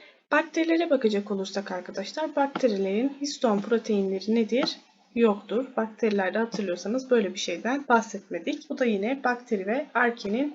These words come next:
birbirinden farklılık gösteren özellikleri. Arkelerin kalıtım materyallerinde histon proteinleri sarılı halde bulunurken bakterilerde histon proteinleri bulunmamaktadır arkadaşlar.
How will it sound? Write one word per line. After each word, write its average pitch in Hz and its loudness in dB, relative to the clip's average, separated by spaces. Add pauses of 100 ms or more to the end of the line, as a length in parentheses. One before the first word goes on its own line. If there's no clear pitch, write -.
(140)
birbirinden 190 -2
farklılık 214 -4
gösteren 214 0
özellikleri. 185 -2
Arkelerin 208 2
kalıtım 202 -2
materyallerinde 247 0
histon 247 -2
proteinleri 202 -2
sarılı 214 -4
halde 240 -2
bulunurken 240 -2 (340)
bakterilerde 202 0
histon 220 -4 (120)
proteinleri 185 -6 (360)
bulunmamaktadır 190 0
arkadaşlar. - -10